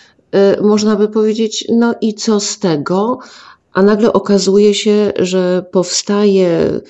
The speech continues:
coś tak niezwykłego, co, y, y, intryguje, fascynuje, niepokoi od, od, no już, y, zobacz, y, trzy czwarte stulecia zaraz stuknie.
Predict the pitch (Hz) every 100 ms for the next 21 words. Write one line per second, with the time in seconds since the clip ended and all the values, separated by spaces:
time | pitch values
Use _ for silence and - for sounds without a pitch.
0 | - - - - - - _ - 214 214
1 | 269 269 202 175 156 160 - 156 131 175
2 | 202 214 - - - 190 190 190 185 190
3 | - - 185 180 - 180 - 180 202 208
4 | 196 - 180 202 247 - 190 - - 175
5 | 160 151 151 165 180 185 185 180 - -
6 | 170 170 185 185 - - 165 165 - 160
7 | 160 - - - - - - - 151 165
8 | 165 - - 151 - - - - 214 208
9 | 139 - - - 107 98 - - - 104
10 | - 214 214 208 - - - 156 - 139
11 | 135 120 127 - - - - - - -
12 | 101 - - -